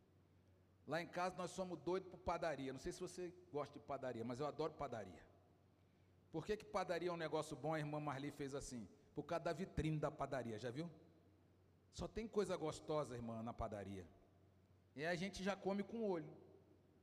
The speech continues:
E aí o camarada que é inveterado como eu, especialista em comer, aí ele quer comer, né?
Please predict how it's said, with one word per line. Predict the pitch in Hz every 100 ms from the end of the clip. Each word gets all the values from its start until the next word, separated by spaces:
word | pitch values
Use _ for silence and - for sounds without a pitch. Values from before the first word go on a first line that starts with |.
| - - - - -
E | 139
aí | 185
o | 208
camarada | 202 196 180 170 170
que | 170
é | 165
inveterado | 156 156 156 151 151 143
como | - 143 151
eu, | 180
especialista | 165 - 190 - 165 139 151 -
em | 139
comer, | 139 170 196 131 - - - - - - - - -
aí | 247
ele | 233
quer | 185 156
comer, | 202 233 214 - - - - - - - - - - - - - - -
né? | 120